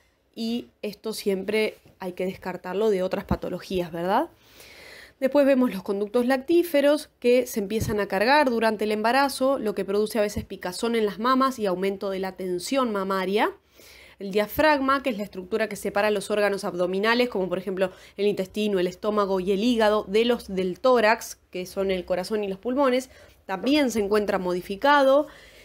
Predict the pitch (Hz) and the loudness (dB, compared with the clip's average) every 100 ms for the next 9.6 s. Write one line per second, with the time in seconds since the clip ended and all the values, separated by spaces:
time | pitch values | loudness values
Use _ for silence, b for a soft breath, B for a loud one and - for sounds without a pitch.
0 | B B - 208 185 180 175 180 180 - | B B -2 0 0 0 -2 -4 -6 -8
1 | 208 220 214 196 190 208 - 196 220 220 | -6 -6 -4 -4 -4 -6 -6 -6 -4 -2
2 | 226 190 190 226 233 226 220 214 196 220 | -4 -4 -2 -2 -2 -4 -2 0 2 4
3 | 233 220 202 190 185 - 330 330 277 240 | 4 4 2 0 -2 -4 2 4 4 4
4 | 240 254 294 B B _ - 233 233 254 | 4 4 2 B B _ 0 4 4 2
5 | - _ - 208 202 220 220 - 226 226 | -4 _ -6 -2 0 0 0 0 0 -2
6 | - 208 202 220 226 190 180 180 - 285 | -2 -2 0 2 0 -2 -8 -10 -2 0
7 | 277 277 B B 214 247 247 247 240 240 | 2 0 B B -2 -2 -2 -2 -2 -2
8 | 214 220 214 208 208 - 208 208 208 277 | -4 -4 -6 -8 -10 -2 0 0 2 2
9 | 269 277 247 226 240 | 4 2 2 2 2